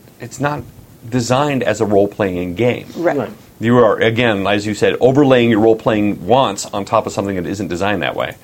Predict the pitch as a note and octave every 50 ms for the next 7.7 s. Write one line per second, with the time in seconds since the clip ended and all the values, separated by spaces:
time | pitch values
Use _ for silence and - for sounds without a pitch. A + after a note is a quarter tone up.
0 | - - G3 - - - - - - - D3+ D3 C#3+ A#2 - - - _ _ _
1 | _ _ _ _ _ - C#3 D3 D3+ F3+ G3+ A3 G3 C#3+ - G#3 F#3+ E3+ G3 F#3
2 | C#3+ - - - C3+ C3 - F#3 F#3+ - - - - - - - B2 A#2+ - -
3 | D3+ F3+ E3+ - B2+ E2+ - - - E3 - - D3 B2+ D3 A#2+ A#2 D#3+ G#3+ G#3+
4 | D3 A#2 G2+ F#2+ F2+ F2+ F2 F2 D#2+ D#2 - F#2+ D2+ C#2+ D2 D2 D2 D2 D#2 -
5 | G3+ G3 G3 F3 D3+ E3 F3 - - - - - - - - - B2+ B2 - -
6 | - - G#2 - - - A#2+ A2+ G2+ A2+ G#2 - - - A2 G#2+ G#2+ G#2 G#2 -
7 | A#2 G#2+ G2+ G2 G2 G2+ G2+ F#2 E2+ E2 F#2 - - -